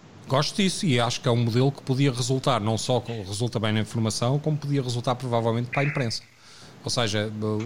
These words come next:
eu imagino jornais que se possam unir em consórcios, oferecem tudo aquilo, pá, um pacote que sai de facto baratíssimo para os jornais todos que lá estão e revistas.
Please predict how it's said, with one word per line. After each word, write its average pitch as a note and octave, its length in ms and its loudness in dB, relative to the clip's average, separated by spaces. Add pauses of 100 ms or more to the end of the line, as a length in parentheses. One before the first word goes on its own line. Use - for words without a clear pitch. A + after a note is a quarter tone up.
(260)
eu B2+ 260 4
imagino B2+ 640 4
jornais B2+ 560 2
que - 120 -8
se - 80 -6
possam A#2+ 460 2
unir A2+ 340 0
em G2+ 160 -2
consórcios, D3 760 0 (280)
oferecem C3+ 600 0 (100)
tudo D#3+ 160 2
aquilo, C#3+ 420 4 (320)
pá, C3 100 2
um G#2 100 0
pacote A#2+ 340 0
que - 140 -10
sai B2+ 180 0
de - 80 -6
facto - 240 -2
baratíssimo B2+ 600 0
para A2 240 0
os G#2+ 120 0
jornais G#2+ 300 -2
todos - 180 -6
que - 120 -6
lá A2+ 80 0
estão C#3 280 0
e B2+ 40 0
revistas. A#2 560 -6